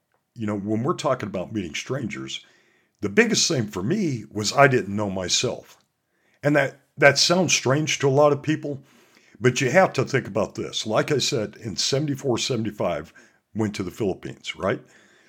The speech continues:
Then just a few years later, you know, we come back, conus, continental United States, and then we go to Guam. Similar cultures to what we had in the Philippines, you know, not as impoverished because it was,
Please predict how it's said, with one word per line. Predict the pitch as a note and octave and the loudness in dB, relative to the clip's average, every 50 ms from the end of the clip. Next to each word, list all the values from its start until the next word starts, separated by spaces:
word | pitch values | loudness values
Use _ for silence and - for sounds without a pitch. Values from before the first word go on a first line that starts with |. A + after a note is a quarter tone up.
| _ - | _ -2
Then | A#2 C#3+ C3+ | 0 0 2
just | A#2+ C#3 D#3+ D3 - - | 4 4 4 2 2 0
a | - - | -2 -4
few | - D3 D3+ | -2 -2 -4
years | D#3 C#3+ C3+ C3+ A#2 F#2+ F#2 | -2 -2 0 -2 -2 -2 0
later, | G2+ D3 F3 F3+ C3 A2 A2+ B2 - - - - - _ - | 2 4 4 4 4 4 0 -2 -4 -8 -20 -20 -20 _ -6
you | - G#2 | -4 -2
know, | G#2 | -2
we | G#2+ G#2+ B2+ D#3 | 0 2 0 0
come | - - D#3 C3+ B2+ | 2 2 2 2 4
back, | C3 B2+ A2+ G2+ - - | 4 4 4 4 0 -2
conus, | - - D#3+ G3 F#3 A#2 G#2 A2+ - - - - _ - | 0 2 2 4 4 2 0 -2 -4 -8 -10 -12 _ -2
continental | - C3 C3 C3+ C#3 A#2+ B2 B2+ A2 | 0 2 2 2 0 -2 0 0 0
United | G#2 F#2+ G2 F#2+ E2+ - | -2 -2 -2 -2 -2 -2
States, | - - - D3+ C3+ A2 - - | -2 -2 0 0 0 0 0 0
and | C#3 E3 | 2 2
then | E3 | 4
we | D#3+ C#3+ | 4 4
go | C3 C#3 A#2+ | 4 2 2
to | A#2+ | 2
Guam. | A2 B2 C#3+ E3 C3 D#2 F#2 - - - - - - _ _ _ _ _ | 0 -2 -2 -2 -2 -4 -4 -10 -16 -20 -20 -20 -20 _ _ _ _ _
Similar | - - - - - A#3+ C#4 B3+ G#3 D3+ B2 G2+ F2+ F2+ F2+ - _ _ - | -2 2 2 4 6 6 8 8 8 6 6 4 2 0 -4 -8 _ _ -6
cultures | - - G#2 E2 D#2+ - G2 E2+ D2+ D2 - - | 0 0 0 0 0 -2 -4 -4 -4 -4 -6 -8
to | - | -6
what | F2 F#2 G#2+ D2+ E2 | -4 -4 -4 -4 -4
we | G2 F2 D#2+ | -6 -6 -2
had | G2 F2 D#2+ D2+ C#2 | 0 0 0 0 -2
in | D2 D2 | -6 -10
the | C#2 | -10
Philippines, | - - E2 C#2+ C#2 C#2 - E2+ F2+ A#2+ C3+ - - - - - - - - _ - | -8 -8 -8 -8 -8 -8 -8 -6 -6 -6 -8 -10 -12 -16 -20 -20 -20 -20 -18 _ -4
you | A#2 A#2 | -2 0
know, | A#2 G2+ | 0 0
not | G#2 B2 C3 D3 D#3 | 4 6 6 6 6
as | C#3+ A2 C3 | 6 4 2
impoverished | B2+ G2+ - - G2+ G#2+ A2 F#2+ G#2+ G2+ - - - - | 0 2 2 4 4 4 4 2 -2 -2 -2 -2 -2 -2
because | G2 D#2+ - F#2+ F#2 D#2 | -6 -6 -6 -6 -6 -6
it | E2+ D#2+ F2 | -8 -8 -6
was, | G#2 G2+ F#2 D#2 D2+ - | -6 -6 -6 -6 -10 -14